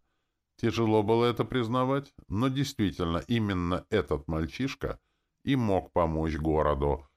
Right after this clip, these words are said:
Возможно, кто-то мог бы напомнить ему и о том, что не так давно Александр Дмитриевич сделал этому парню довольно хороший подарок, а значит, имеет полное право от него что-то потребовать.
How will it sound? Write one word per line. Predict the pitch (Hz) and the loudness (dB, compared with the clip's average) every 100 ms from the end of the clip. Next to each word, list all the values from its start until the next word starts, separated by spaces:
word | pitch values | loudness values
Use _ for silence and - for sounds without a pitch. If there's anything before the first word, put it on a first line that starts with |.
| _ _ - | _ _ -8
Возможно, | 73 82 76 82 76 73 | 0 0 0 -2 -2 -4
кто-то | 69 65 - | -4 -6 -4
мог | 73 73 67 | -2 -2 -2
бы | 69 | -2
напомнить | 76 73 71 69 67 - | -4 -4 -4 -4 -4 -4
ему | 69 69 | -4 -2
и | 67 | -2
о | 69 67 | -2 -4
том, | - 69 | -4 -6
что | - 65 | -6 -6
не | 65 62 | -6 -6
так | - 60 | -6 -6
давно | 62 65 73 113 - | -4 -4 -4 -6 -8
Александр | - 67 64 - 73 62 62 | -6 -6 -6 -4 -4 -4 -6
Дмитриевич | 69 117 - 55 53 - _ _ _ _ - | -6 -6 -6 -8 -8 -12 _ _ _ _ -10
сделал | 71 82 151 143 104 | -6 0 2 2 0
этому | 90 82 78 | -2 -2 -2
парню | - 135 104 76 | -2 -2 -2 -2
довольно | 80 95 127 120 | 0 0 -2 -4
хороший | - 95 98 - | -2 -2 -2 -4
подарок, | - 107 104 - - - - _ _ - | -4 -2 -2 -6 -8 -16 -20 _ _ -8
а | 53 | -6
значит, | 55 64 60 - | -4 -4 -6 -6
имеет | 73 65 64 58 | -4 -2 -2 -4
полное | - 64 52 57 | -4 -4 -4 -6
право | - 95 87 67 | -2 0 2 0
от | - | -2
него | 69 71 | -4 -4
что-то | - 80 76 | -2 -4 -4
потребовать. | 71 101 143 127 57 - - | -2 -4 -2 -2 -2 -8 -14